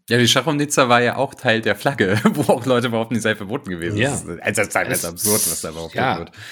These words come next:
Speaker 2: Als Tito geheiratet hat, das ist immer die schönste, das wird eine Anekdote, die wir dann immer wieder anführen, als Tito geheiratet hat, musste er seine eigene Nationalität angeben und das Dokument liegt heute noch vor, wo er selbst Kroate eingetragen hat, ja. Und es gibt ja auch ein paar Leute, die erzählen, du dürftest nicht sagen, dass du Kroate bist. Was für ein Quatsch,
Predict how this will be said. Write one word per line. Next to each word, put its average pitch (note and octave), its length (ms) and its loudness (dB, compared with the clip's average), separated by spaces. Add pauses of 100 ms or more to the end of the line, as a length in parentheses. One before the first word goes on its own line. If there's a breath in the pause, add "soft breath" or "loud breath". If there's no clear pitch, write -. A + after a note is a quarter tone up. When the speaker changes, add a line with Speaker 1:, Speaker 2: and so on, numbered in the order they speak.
(280 loud breath)
Speaker 2:
Als A#2+ 280 0
Tito F3 300 6
geheiratet D3+ 500 4
hat, D3 160 4
das C#3 80 0
ist C#3 60 0
immer D3 120 2
die C#3+ 80 0
schönste, C#3 340 -2
das C3 200 -4
wird C#3+ 100 -2
eine C#3+ 100 -2
Anekdote, C3 460 2
die B2+ 140 0
wir C3 140 6
dann C3 140 2
immer B2 160 0
wieder B2 180 0
anführen, A#2+ 260 -2
als A2+ 140 -4
Tito - 140 -6
geheiratet B2 460 2
hat, B2 180 -2
musste B2 220 0
er A#2 240 4
seine A#2 300 -2
eigene C3 220 0
Nationalität A#2+ 680 2
angeben G#2 500 -4
und G#2+ 160 -6
das - 160 -4
Dokument A2+ 340 0
liegt A2 180 -4
heute D#3 180 2
noch A2+ 100 0
vor, A#2+ 260 2
wo A2+ 140 0
er A2 60 2
selbst A2 300 0
Kroate A2 380 0
eingetragen F#2+ 560 -6
hat, F2+ 160 -12
ja. A2+ 140 -4
Und B2+ 120 -6
es A2+ 100 -8
gibt A2 140 -6
ja B2+ 60 6
auch A#2 40 6
ein A#2+ 80 4
paar B2 80 4
Leute, B2+ 260 4
die C#3+ 100 4
erzählen, C3+ 360 4
du A#2+ 80 -8
dürftest C3 320 -2
nicht B2+ 120 -2
sagen, C3+ 200 2
dass B2+ 100 -2
du B2+ 80 -10
Kroate B2 380 0
bist. F2 320 -12
Was A2 140 -10
für D3 40 -8
ein D3 60 -8
Quatsch, - 340 -2